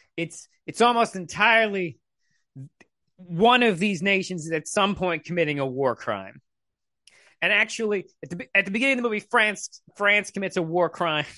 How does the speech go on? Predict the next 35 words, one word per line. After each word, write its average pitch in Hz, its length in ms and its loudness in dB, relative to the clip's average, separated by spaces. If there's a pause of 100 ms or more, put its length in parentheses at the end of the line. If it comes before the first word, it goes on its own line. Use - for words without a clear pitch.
(240)
<laughs> - 400 -16
basically 196 380 2
commits 190 220 -6
a 185 60 -2
war 165 200 -2
crime 165 200 -4
against 147 240 -6
Wakanda. 113 360 -8 (300)
Like, 190 240 4
it's, - 380 -2 (400)
it's 190 100 -10
just - 220 -12
constant 226 760 -6
war 190 360 -2
crimes. 123 680 -12 (580)
Constant 202 520 -4
war 165 220 -4
crimes. 110 420 -14 (320)
The, 175 200 -8
the 208 140 -6
film 269 400 0
even 220 220 -6
has 202 260 0
an 185 100 -8 (100)
early 233 320 -2
on, 190 320 -6 (340)
uh, 156 340 2
scene 220 600 -6
involving, 175 800 -2 (400)
uh, 156 280 2
Black 180 340 2
Ops 170 260 0
mercenaries 214 920 0 (460)
who 202 140 4
get 190 280 0